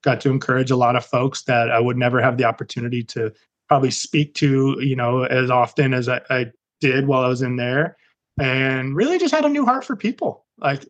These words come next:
ninety-nine percent of 'em made a horrible decision while on drugs or alcohol. So we obviously know, you know, the issue there. Um, and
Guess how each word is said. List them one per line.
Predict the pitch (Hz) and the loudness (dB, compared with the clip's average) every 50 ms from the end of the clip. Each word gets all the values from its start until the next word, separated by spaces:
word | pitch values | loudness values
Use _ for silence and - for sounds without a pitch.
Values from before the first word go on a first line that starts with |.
| - - - | -20 -16 -8
ninety-nine | 175 175 175 185 196 202 202 202 196 190 | -2 0 2 4 4 4 4 4 2 0
percent | 233 226 - - 170 160 170 | -2 -4 -2 0 0 0 0
of | 170 | -2
'em | 185 175 | -2 0
made | 156 147 147 | 0 2 2
a | 143 117 | 2 2
horrible | 139 139 139 147 151 156 | 2 0 2 2 0 0
decision | 147 139 - - 147 139 147 147 143 | -2 -4 -2 0 0 2 2 2 2
while | 131 135 | 2 2
on | 135 143 | 2 2
drugs | 147 135 123 131 135 | 2 0 0 0 0
or | 175 165 | 0 -2
alcohol. | - - - 117 101 107 131 180 196 _ _ _ _ _ _ _ _ | -2 -2 -6 -8 -6 -4 -6 -6 -6 _ _ _ _ _ _ _ _
So | - - 113 | -10 -4 -2
we | 113 | 0
obviously | 117 120 123 131 131 - - 139 | 2 2 2 0 -2 -2 -2 -2
know, | 131 131 127 135 135 139 139 - _ _ | 0 2 2 2 2 0 -2 -8 _ _
you | 120 | -8
know, | 117 120 | -8 -6
the | 123 131 135 | -2 0 0
issue | 143 - - 185 196 | 0 0 0 0 2
there. | 185 127 101 101 147 156 - - - _ _ _ _ - | 2 2 2 0 -2 -4 -4 -12 -20 _ _ _ _ 0
Um, | 156 143 139 143 143 147 147 147 147 147 156 147 | 2 4 4 6 6 4 4 4 4 2 2 0
and | 185 196 202 196 190 185 | 2 4 4 4 2 0